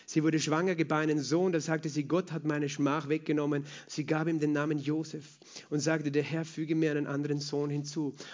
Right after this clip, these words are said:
Und Josef war der erstgeborene Sohn Rahels. Und das war eigentlich der Sohn,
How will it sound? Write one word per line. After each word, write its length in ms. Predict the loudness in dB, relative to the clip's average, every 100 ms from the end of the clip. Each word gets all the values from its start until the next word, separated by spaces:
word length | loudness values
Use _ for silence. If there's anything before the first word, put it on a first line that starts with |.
| -6
Und 80 | 0
Josef 360 | 2 2 -2 -2
war 80 |
der 120 | -4 -2
erstgeborene 800 | -2 -4 -6 -2 -2 0 0
Sohn 280 | -2 -2 -4
Rahels. 500 | -4 -6 -6 -6 -8 -12 -6
Und 260 | 0 0 -2 -20 -4
das 240 | 2 2 4
war 140 | 2
eigentlich 340 | 2 2 4 4
der 160 | 2
Sohn, 400 | 2 2 2 0